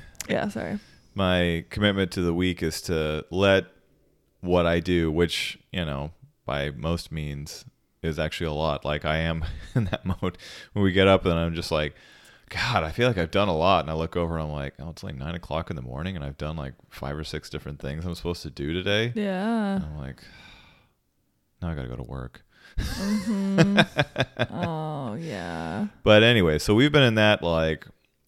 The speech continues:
Speaker 2: real kind of just burning both ends, all five ends of the candle.
Speaker 1: <sighs> Yeah.
Speaker 2: And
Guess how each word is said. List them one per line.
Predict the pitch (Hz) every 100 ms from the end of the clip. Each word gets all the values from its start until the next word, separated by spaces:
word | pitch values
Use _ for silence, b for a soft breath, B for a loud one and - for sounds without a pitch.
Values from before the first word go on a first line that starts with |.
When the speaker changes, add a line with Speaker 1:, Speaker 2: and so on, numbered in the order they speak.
| _ _ _ _ _
Speaker 2:
real | 78 80 92 98 98 95 95 90
kind | 90 82
of | 78 76
just | 78 - - _ _ _ _ _ _ _ _ _ - -
burning | 80 87 90 85 80 76
both | 87 95 95 90 -
ends, | 85 85 82 82 -
all | - 87 90
five | - 82 82
ends | 71 73 73
of |
the | 69
candle. | - 73 69 71 73 -
Speaker 1:
<sighs> | 190 - - - - _ _ 240
Yeah. | 214 - 165 _ B B B B B B B _ - _ _
Speaker 2:
And | 120 120 117 117 117 113 107 -